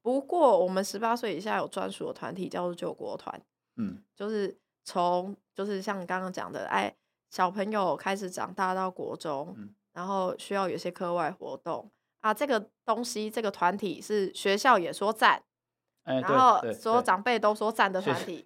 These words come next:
Speaker 2: 对。学-，
Speaker 1: 你会去。
Speaker 2: 学校会，
Speaker 1: 而且你如果
Speaker 2: 会发营队的那个意愿调查。
Speaker 1: 对，对，对，啊，你，对啊，哎，对，为什么学-，
Speaker 2: <laughs>
Speaker 1: 学校可以发救国团的营队意愿调查？这也是很有趣。
Speaker 2: 就是被，被认可的一个好组织。
Speaker 1: 是不是也是深入校园？<laughs> 对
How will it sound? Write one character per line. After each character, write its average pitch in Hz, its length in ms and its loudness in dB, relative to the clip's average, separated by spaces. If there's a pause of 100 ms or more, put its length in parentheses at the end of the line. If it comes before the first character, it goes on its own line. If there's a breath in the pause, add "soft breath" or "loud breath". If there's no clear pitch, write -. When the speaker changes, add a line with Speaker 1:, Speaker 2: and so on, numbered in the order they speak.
Speaker 2:
对。 143 120 4
学-， 127 80 -2
Speaker 1:
你 220 60 0
会 233 100 8
去。 185 80 -8
Speaker 2:
学 175 100 4
校 - 0 -
会， - 60 -2
Speaker 1:
而 277 140 2
且 349 180 8
你 269 120 4
如 269 60 8
果 147 100 12
Speaker 2:
会 160 80 12
发 196 160 8
营 143 140 2
队 160 180 12
的 131 160 12
那 143 120 6
个 139 120 6
意 143 120 0
愿 135 220 4
调 190 160 10
查。 214 120 6
Speaker 1:
对， 220 240 4
对， 220 240 4
对， 220 160 4
啊， 226 160 12
你， 247 180 4
对 330 180 8
啊， 302 180 12
哎， 294 180 6
对， 330 180 10
为 359 160 8
什 - 100 -2
么 220 260 4
学-， 330 240 6
Speaker 2:
<laughs> - 0 -
Speaker 1:
学 254 180 6
校 311 200 10
可 262 140 4
以 226 80 6
发 233 200 8
救 247 200 4
国 185 200 2
团 202 220 -2
的 185 200 0
营 190 180 -4
队 220 180 2
意 214 120 0
愿 202 200 2
调 196 220 0
查？ 143 260 0
这 240 120 -2
也 214 120 2
是 202 360 -4 (320)
很 123 240 2
有 208 100 6
趣。 160 60 10
Speaker 2:
就 147 60 8
是 156 80 -2
被， 214 60 2
被 160 80 12
认 151 220 12
可 113 160 2
的 101 120 2
一 107 40 4
个 107 100 4
好 104 120 4
组 104 180 -4
织。 90 260 -8
Speaker 1:
是 247 140 -4
不 254 80 0
是 254 140 4
也 190 140 6
是 220 200 0
深 208 240 0
入 208 160 -2
校 185 300 -2
园？ - 180 -4
<laughs> 494 1400 -2
对 - 80 4